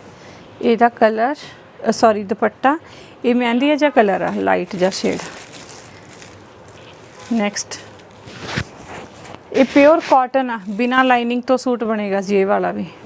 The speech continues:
ਠੀਕ ਹੈ। ਵਰਕ ਵੀ ਮਿਲਦਾ ਹੈ ਘੇਰੇ 'ਤੇ, ਬਾਜੂ 'ਤੇ, ਅ, ਨੈਕ 'ਤੇ, ਤੇ ਨਾਲ ਤੁਹਾਨੂੰ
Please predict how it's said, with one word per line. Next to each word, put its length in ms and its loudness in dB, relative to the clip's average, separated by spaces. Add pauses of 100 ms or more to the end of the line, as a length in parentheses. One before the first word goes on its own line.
(1500)
ਠੀਕ 180 0
ਹੈ। 100 6
ਵਰਕ 340 2
ਵੀ 120 4
ਮਿਲਦਾ 320 2
ਹੈ 120 4
ਘੇਰੇ 360 4
'ਤੇ, 220 4
ਬਾਜੂ 420 2
'ਤੇ, 280 0
ਅ, 1200 -2
ਨੈਕ 400 0
'ਤੇ, 280 4 (1900)
ਤੇ 120 2
ਨਾਲ 360 2
ਤੁਹਾਨੂੰ 460 0